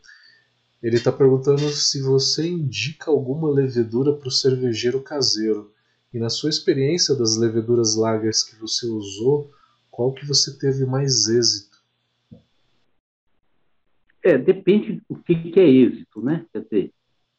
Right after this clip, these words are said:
Speaker 2: é, é, são perfis diferentes. Então, quer dizer, você fala assim, ah, né, por exemplo, nessa daqui é uma coisa,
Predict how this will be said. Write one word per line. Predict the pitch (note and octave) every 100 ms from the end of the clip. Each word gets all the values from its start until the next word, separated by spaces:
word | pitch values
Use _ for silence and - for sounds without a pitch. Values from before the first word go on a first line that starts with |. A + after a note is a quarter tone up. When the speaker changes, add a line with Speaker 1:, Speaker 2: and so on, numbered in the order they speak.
| _ _ _
Speaker 2:
é, | A#2
é, | G2+ G#2+ G2+ F2+ - _ _ - - _ - - _ _ _
são | D#3 D3
perfis | F3+ - - G3 F3
diferentes. | - - F#3+ B2+ A2 - -
Então, | - C3
quer | - C3
dizer, | A2+
você | F#2 A2+ D3
fala | - B2 A#2+
assim, | G#2 B2
ah, | F#3 D#3+ - _ _ _ _ _
né, | - A#2+
por | D3 -
exemplo, | - - - - _ _ _ _ _ _ _ _ _ _ -
nessa | - C#3+ D3+ - B2+
daqui | G#2+ - - F3+ C3 G2+
é |
uma | B2+ E3
coisa, | C3+ A#2 -